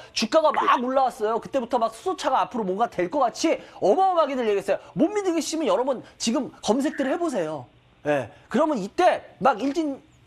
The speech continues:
Speaker 1: 다이아, 일진 복합 소재 해가지고 그 재료가 똑같아요, 지금하고. 그런데 그때부터 해서, 아, 제가 더 무슨 말을 하고 싶냐면 그때부터 해서 수소차가 엄청 막 될 것 같이 폼을 잡았는데 삼 년이 지난 지금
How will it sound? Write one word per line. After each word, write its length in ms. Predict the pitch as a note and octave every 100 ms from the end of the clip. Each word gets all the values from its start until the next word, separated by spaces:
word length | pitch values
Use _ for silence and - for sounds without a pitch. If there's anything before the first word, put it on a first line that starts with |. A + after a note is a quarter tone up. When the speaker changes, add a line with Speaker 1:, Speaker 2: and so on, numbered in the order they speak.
| -
Speaker 1:
다이아, 260 | F#3+ B3+
일진 300 | A3 C4+ D#4+
복합 240 | F3 B3+ B3
소재 340 | A#3 A#3 G#3 -
해가지고 680 | C4+ B3 G3 B3+ D4 - - - _
그 360 | - E4 C4 C#3+ - _
재료가 580 | - G#3+ B3 C#4 C4 -
똑같아요, 500 | - - - C#4 F#3+
지금하고. 580 | - C3+ A2 F2+ - - _ _ _ _ - _ _ _ _ _ _ _ _ _
그런데 500 | - D#4 E4 D#4 A#3 - -
그때부터 560 | - C4 F#4 D4+ B3+ D4
해서, 280 | B3 B3 G#3
아, 80 | F#3+
제가 220 | B3+ C#4+
더 200 | G#3+ C4 A2
무슨 260 | C#3+ F#3 C#4+
말을 180 | B3+ A#3+
하고 120 | G#3
싶냐면 440 | G3 G3+ G#3+ C#4 - - -
그때부터 540 | - - F4+ D#4 -
해서 180 | D4 D4
수소차가 400 | - - D4+ C#4+
엄청 420 | G3+ G3+ A#3 D4
막 160 | C4 B3
될 160 | F3+ E3
것 120 | C#4+
같이 360 | B3+ - A3+ -
폼을 260 | - F#4
잡았는데 760 | C4+ F3 G#3 G3+ G3 C4+ A#3+ - - -
삼 280 | - A4 G#4
년이 280 | F#4+ F4+
지난 280 | B3 G#3+ C4
지금 540 | G#3+ E3 D#3+ G#3+ F#3+